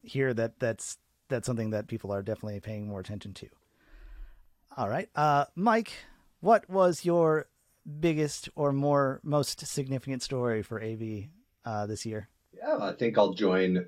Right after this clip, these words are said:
Speaker 2: uh, several other people in having more than one biggest story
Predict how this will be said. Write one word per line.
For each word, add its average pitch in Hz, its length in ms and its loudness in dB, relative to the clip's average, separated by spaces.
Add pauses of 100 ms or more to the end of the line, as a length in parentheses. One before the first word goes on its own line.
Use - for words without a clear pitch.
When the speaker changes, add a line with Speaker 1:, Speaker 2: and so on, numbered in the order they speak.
Speaker 2:
uh, 87 240 6
several 90 500 6
other 90 220 4
people 87 440 6
in 87 60 0
having 82 440 4
more 87 240 8
than 85 220 4
one 78 360 2
biggest 78 380 6
story 80 380 2